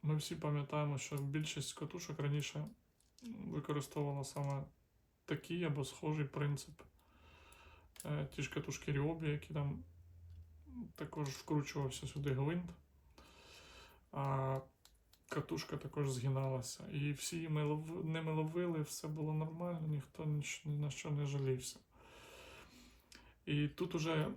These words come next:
кому що важливо, чи с-, ручка, яка вкручується в головну пару, чи кількість підшипників. Тому що, якщо ви використовуєте катушку,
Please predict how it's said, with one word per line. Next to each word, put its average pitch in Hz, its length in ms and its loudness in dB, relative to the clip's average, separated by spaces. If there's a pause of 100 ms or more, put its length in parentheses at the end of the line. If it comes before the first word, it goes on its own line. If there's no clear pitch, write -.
(120)
кому 160 320 0
що 160 240 2
важливо, 147 460 6
чи 147 240 -2
с-, - 680 0
ручка, 175 400 2
яка 147 160 2
вкручується 147 560 0
в 135 100 4
головну 139 460 4
пару, 135 320 2
чи 156 460 -2 (120)
кількість 156 460 -2
підшипників. 151 680 -2
Тому 151 240 0
що, 143 280 0 (440)
якщо - 200 2
ви 143 100 6
використовуєте 147 560 4
катушку, 143 540 0